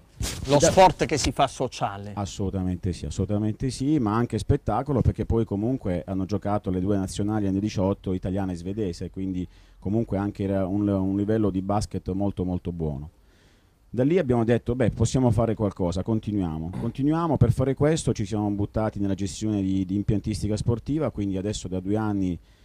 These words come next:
Speaker 2: abbiamo in cura dal comune il Palamazzola, che con tante difficoltà cerchiamo di portare avanti. All'interno del Palamazzola abbiamo portato molti eventi sportivi e, diciamo, di spettacolo. Eh, l'anno scorso la nazionale sperimentale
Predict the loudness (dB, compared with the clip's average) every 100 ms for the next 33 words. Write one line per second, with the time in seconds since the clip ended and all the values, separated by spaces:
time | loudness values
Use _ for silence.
0 | -20 -10 -4 0 0 0 0 0 2 0
1 | -2 -2 0 2 0 0 -2 -2 -2 -4
2 | -2 0 0 -4 -10 -12 -12 -8 -8 -4
3 | -4 -4 -4 -2 -2 -2 -4 -6 -6 -4
4 | -2 -2 -2 -2 -2 -2 -4 -4 -8 -10
5 | -20 -20 -14 -2 2 2 4 4 4 2
6 | 2 2 4 2 2 2 4 2 2 0
7 | 0 -2 -2 -2 -2 -4 -10 -10 -10 -8
8 | -6 -4 -4 -6 _ _ _ -2 0 0
9 | 0 -2 -2 -2 -4 -4 -6 -6 -6 -6
10 | -8 -8 -6 -4 -2 -2 -2 0 0 0
11 | -2 -4 -2 -2 -4 -4 -2 -2 -2 -2
12 | -4 -4 -4 -6 -6 -4 -2 -2 -4 -8
13 | -6 -8